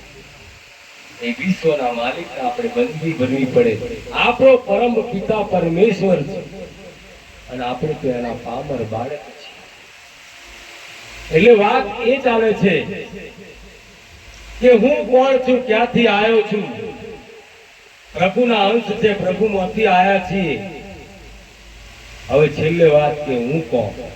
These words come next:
બે મુદ્દા પત્યા, ત્રીજો મુદ્દો ચાલે કે હું કોણ. તો પ્રભુનો બાળક છીએ.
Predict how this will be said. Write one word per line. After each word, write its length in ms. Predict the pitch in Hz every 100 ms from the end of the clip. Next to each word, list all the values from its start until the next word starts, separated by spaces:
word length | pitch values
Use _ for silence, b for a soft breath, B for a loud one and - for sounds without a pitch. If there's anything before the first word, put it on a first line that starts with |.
| - - - - - - - - - - - - - - - - - - 120
બે 180 | 139 160
મુદ્દા 340 | 151 143 135
પત્યા, 540 | 131 170 - 143 127
ત્રીજો 340 | 113 139 135 147
મુદ્દો 340 | 135 131 127
ચાલે 400 | 120 131 131 127
કે 160 | 113 120
હું 320 | 113 156 -
કોણ. 220 | 117 101 - - - - - - - - - - -
તો 100 | 123
પ્રભુનો 520 | 117 123 120 151 151
બાળક 340 | 135 120 139 160
છીએ. 320 | - - 110